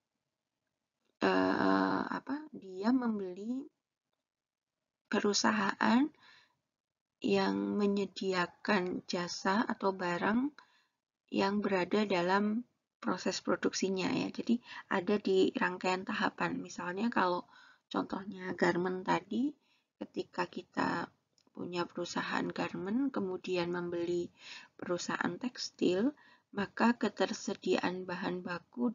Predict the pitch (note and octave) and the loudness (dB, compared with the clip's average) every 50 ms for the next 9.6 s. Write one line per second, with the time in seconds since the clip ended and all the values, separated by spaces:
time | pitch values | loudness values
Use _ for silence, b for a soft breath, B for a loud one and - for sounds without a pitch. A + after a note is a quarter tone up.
0 | - _ _ - F3 F3+ F3 F3+ F3+ F3 E3+ - b b b b b _ _ A3 | -6 _ _ 0 2 2 2 0 -2 -4 -8 -14 b b b b b _ _ 0
1 | A3 G#3+ G3+ G3+ F#3+ - F#3+ F#3 - F#3 F3+ D#3+ F3 F3+ F3 F3+ F3 F3+ E3+ - | 2 2 2 2 2 0 -2 -2 0 -2 -4 -4 -4 -6 -6 -6 -4 -4 -6 -6
2 | - - F#3+ - - - - C4 C4 F#3+ F3 E3 E3 E3 E3+ F3 - - G#3+ F3+ | -6 -6 -6 -6 -6 -4 -2 -2 0 0 0 -2 -2 -4 -6 -8 -10 -8 -6 -4
3 | F3 E3+ E3 E3+ E3 - - G3 F#3+ - - E3+ E3+ - - - - _ _ _ | -2 -2 -2 -2 -4 -4 -4 -6 -6 -2 -2 0 0 0 -2 -6 -12 _ _ _
4 | _ _ _ _ _ _ _ _ _ _ _ _ _ - F#3 F3 E3 - - F#3+ | _ _ _ _ _ _ _ _ _ _ _ _ _ -10 -8 -8 -6 -4 -4 -4
5 | G3 G3+ F3 E3+ F3 F3 F#3+ G3+ A3+ B3+ - B B B B B B - G#3 F#3 | -2 -2 -4 -4 -2 2 4 4 4 4 2 B B B B B B -2 0 0
6 | F#3 - - - - - - - F#3 F#3 F3+ F3+ F#3 F3+ - F3+ F3+ F3+ F3+ F3+ | 0 0 -2 -4 -6 -4 -2 2 4 6 6 6 6 4 4 2 2 2 2 0
7 | F3 F3 F3 - - - F3 F3 F3 E3+ E3+ - - - F#3+ F3+ F3 F3 - - | 0 0 -2 -4 -4 -2 0 2 2 4 2 2 0 0 0 0 0 -2 -2 -2
8 | F#3+ - A3+ - - - C4 - - - - E3+ - - - - G#3+ A#3+ - - | 0 2 2 0 0 -2 -4 -2 0 0 0 0 -2 -2 0 2 2 2 0 -2
9 | - - E3+ - _ - F3+ F3 F3 F3+ F3 | -4 -4 -4 -4 _ -4 -2 -2 -2 -2 -4